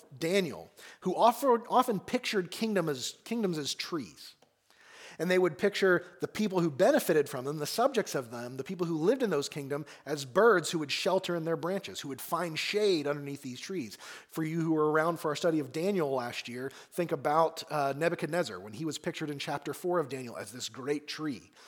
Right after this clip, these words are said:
and the birds of the air came and sheltered, and people took shade underneath of it. It was a common way of picturing kings and kingdoms in the Old Testament prophets. And here we're told, birds come and shelter in the mustard tree.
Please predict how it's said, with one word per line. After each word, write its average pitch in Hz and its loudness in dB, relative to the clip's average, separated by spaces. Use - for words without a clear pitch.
and 127 -14
the 110 -10
birds 139 0
of 143 -8
the 147 0
air 143 0
came 143 -10
and 131 -8
sheltered, 143 -6
and 95 -16
people 135 -12
took - -12
shade 143 -6
underneath 135 -6
of 90 -10
it. - -18
It - -20
was 143 -10
a - -8
common 170 0
way 160 2
of 147 0
picturing 131 -8
kings 160 -4
and 139 -6
kingdoms 131 -8
in 131 -12
the 123 -10
Old 127 -4
Testament 117 -14
prophets. - -12
And 131 -10
here 185 4
we're 202 2
told, 139 -2
birds 151 -4
come 180 -6
and 175 -6
shelter 175 -6
in 110 -10
the 127 -10
mustard 147 -6
tree. - -18